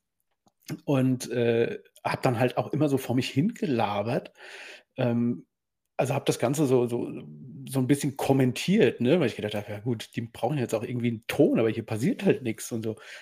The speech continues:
Irgendwann haben sie gesagt, ich soll mal Leute ansprechen,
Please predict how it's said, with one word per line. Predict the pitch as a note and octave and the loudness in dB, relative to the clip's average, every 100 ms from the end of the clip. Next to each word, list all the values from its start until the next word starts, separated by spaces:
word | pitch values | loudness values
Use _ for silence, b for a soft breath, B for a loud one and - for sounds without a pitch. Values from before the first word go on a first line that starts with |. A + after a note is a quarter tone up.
| B | B
Irgendwann | C3+ C3+ A#2+ | 2 4 2
haben | C#3 | 0
sie | C3 | 0
gesagt, | B2 B2+ | -2 -4
ich | - | -2
soll | B2+ | 0
mal | A#2+ A2+ | 0 0
Leute | C3 E3 D3 | 0 0 -2
ansprechen, | C#3+ - - C3+ C#3 C3+ | -2 -4 -2 -2 -2 -4